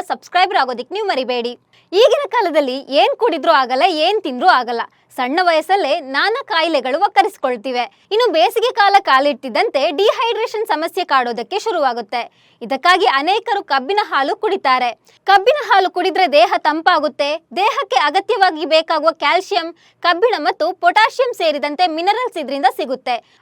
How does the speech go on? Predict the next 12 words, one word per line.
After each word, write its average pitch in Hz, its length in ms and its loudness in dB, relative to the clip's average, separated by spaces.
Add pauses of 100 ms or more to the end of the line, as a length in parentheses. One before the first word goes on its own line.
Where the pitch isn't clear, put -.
ಆದ್ರೆ 311 320 4
ಕಬ್ಬಿನ 339 460 0
ಹಾಲು 381 280 2
ರಸವು 311 460 -2
ಎಲ್ರಿಗೂ 381 520 2
ಪ್ರಯೋಜನಕಾರಿಯಾಗಲ್ಲ 330 1120 0
ಅನ್ನೋದು 311 360 0
ಇಲ್ಲಿ 381 220 -2
ಗಮನಿಸಬೇಕಾದ 294 840 -2
ಸಂಗತಿ. 254 600 -6 (260)
ಯಾಕಂದ್ರೆ 330 500 2
ಕಬ್ಬಿನ 359 380 0